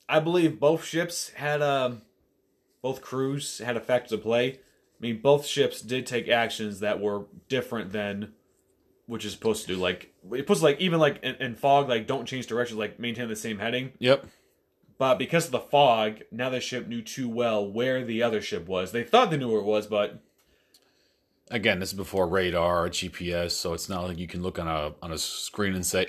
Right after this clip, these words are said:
Speaker 2: "Oh, he's,
Speaker 1: Yeah.
Speaker 2: like, the ship's three miles off,
Speaker 1: I
Speaker 2: off
Speaker 1: mean,
Speaker 2: to our right."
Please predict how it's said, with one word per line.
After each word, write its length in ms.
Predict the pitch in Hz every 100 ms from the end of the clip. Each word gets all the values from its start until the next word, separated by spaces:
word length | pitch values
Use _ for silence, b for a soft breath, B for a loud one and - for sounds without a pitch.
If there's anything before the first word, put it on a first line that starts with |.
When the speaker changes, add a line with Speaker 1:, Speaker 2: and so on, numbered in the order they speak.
| -
Speaker 2:
"Oh, 180 | 107 85
he's, 440 | 95 82 - - b b b b _
Speaker 1:
Yeah. 140 | 110 90
Speaker 2:
like, 80 | 87
the 60 |
ship's 240 | 98 101 -
three 120 | 98
miles 260 | 95 87 87
off, 160 | 82
Speaker 1:
I 40 | 120
Speaker 2:
off 60 | -
Speaker 1:
mean, 80 | 131
Speaker 2:
to 60 |
our 120 | 85
right." 240 | 87 92